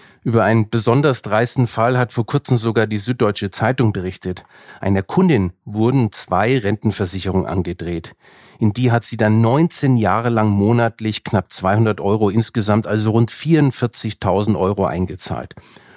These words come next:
Heute liegt der Wert dieser Verträge bei gerade mal rund siebenundvierzigtausendfünfhundert Euro. Nach neunzehn Jahren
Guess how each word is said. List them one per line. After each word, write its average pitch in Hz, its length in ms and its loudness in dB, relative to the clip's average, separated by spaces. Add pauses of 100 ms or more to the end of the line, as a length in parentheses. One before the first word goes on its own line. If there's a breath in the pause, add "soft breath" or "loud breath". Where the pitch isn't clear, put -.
(200 loud breath)
Heute 127 240 2
liegt 104 300 -8
der 92 160 0
Wert 110 440 -2
dieser 113 240 0
Verträge 127 720 -2 (180 soft breath)
bei 104 140 0
gerade 104 500 0
mal 110 280 2
rund 107 340 0 (140)
siebenundvierzigtausendfünfhundert 104 1900 -2
Euro. 80 380 -6 (340 soft breath)
Nach 92 220 -4
neunzehn 139 400 0
Jahren 123 340 2